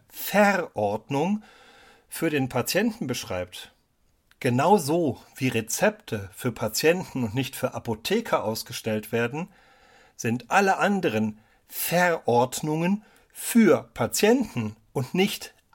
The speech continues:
Anordnungen an die Pflege. Aber offensichtlich stört das kaum jemanden, denn das Wording der pflegeinkompetenten kis-Systeme ist inzwischen in vielen Kliniken zum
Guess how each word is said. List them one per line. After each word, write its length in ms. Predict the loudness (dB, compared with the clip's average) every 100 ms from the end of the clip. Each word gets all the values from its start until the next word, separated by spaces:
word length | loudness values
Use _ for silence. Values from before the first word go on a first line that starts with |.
| 4
Anordnungen 1080 | 6 6 2 0 0 0 -2 -2 -4 -6 _ _ 2
an 380 | 4 4 2 -4
die 100 | -12
Pflege. 580 | -10 -8 -6 -6 -8 -12 _ _ _ _ _ _ _ _ _ _ -20 -20 -20 -20 _
Aber 320 | -2 2 2 4
offensichtlich 760 | 2 4 2 0 -4 -6 -4
stört 260 | -2 0 0
das 140 | -4
kaum 300 | 2 4 6
jemanden, 480 | 4 4 2 0 0
denn 160 | 0 0
das 300 | 0 0 0
Wording 380 | 2 2 -2
der 280 | -2 -2 -4 _ _ _ -16
pflegeinkompetenten 1700 | -10 -2 0 0 -2 -4 0 2 2 -2 -4 -4 -2 -2 -2 -4 -4
kis-Systeme 880 | -2 -2 -2 -4 0 2 2 0 -4 -20 -20 _
ist 220 | -4 -4 -2
inzwischen 500 | -4 -2 -4 -4 -4
in 120 | -4
vielen 460 | -4 -2 0 -2
Kliniken 580 | -2 -2 0 -2 -2 -2
zum 380 | -2 -2 -2 -6